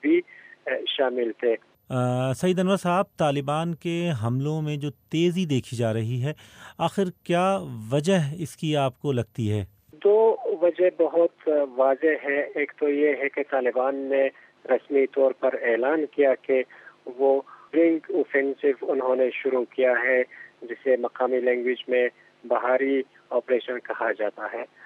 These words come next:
Speaker 1: और तालिबान जब भी बड़े operation करते हैं या जहां भी अफगान forces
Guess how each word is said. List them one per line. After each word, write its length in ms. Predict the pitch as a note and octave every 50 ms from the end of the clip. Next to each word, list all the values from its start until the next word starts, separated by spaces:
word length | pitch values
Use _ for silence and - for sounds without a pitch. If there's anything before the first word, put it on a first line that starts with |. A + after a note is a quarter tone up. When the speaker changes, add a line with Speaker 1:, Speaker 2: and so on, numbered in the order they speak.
| - - - _ -
Speaker 1:
और 400 | B2 A#2+ A#2+ A#2+ B2+ B2+ B2+ B2+
तालिबान 600 | - _ - C#3 C3+ C3 C3 B2+ C#3 C#3 C#3 C3+
जब 120 | C3 - C#3
भी 340 | C3+ - D3 C#3+ C#3+ C#3
बड़े 300 | C3+ - C#3 C#3 C#3 C#3 C3+
operation 420 | C3+ - - C3+ B2 - C#3+ C#3
करते 340 | B2+ - C#3 C3 - - C#3+
हैं 300 | C3+ B2 B2+ C3 C3+ C3+
या 180 | C3 C3 C3 B2+
जहां 420 | A2+ - - C3+ B2 C3+ C#3+ C#3
भी 220 | C3 C#3 C#3 C3+
अफगान 380 | C3+ C3 - - - C3+ C3+ C3
forces 420 | - - C#3 C3+ - _ - C3